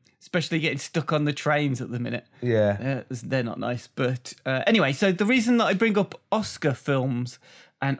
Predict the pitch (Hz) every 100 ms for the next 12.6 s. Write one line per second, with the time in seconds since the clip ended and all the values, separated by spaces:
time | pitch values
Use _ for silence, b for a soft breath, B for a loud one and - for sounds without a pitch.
0 | - 139 147 151 147 - 143 - 156 156
1 | 123 95 127 B B B _ 135 135 131
2 | 160 156 190 220 - 226 226 202 240 196
3 | 127 - _ 143 139 143 156 151 143 147
4 | 143 131 143 - 156 156 160 156 139 156
5 | 135 135 180 156 143 131 135 120 160 143
6 | _ _ _ - 120 131 120 151 135 135
7 | - 131 123 123 - b b b _ -
8 | 147 143 127 - 151 147 139 - - _
9 | _ _ _ 165 151 - 147 151 151 147
10 | 147 - 165 160 151 151 - - 208 196
11 | 185 - - 185 185 - - - - 170
12 | 170 165 - 165 156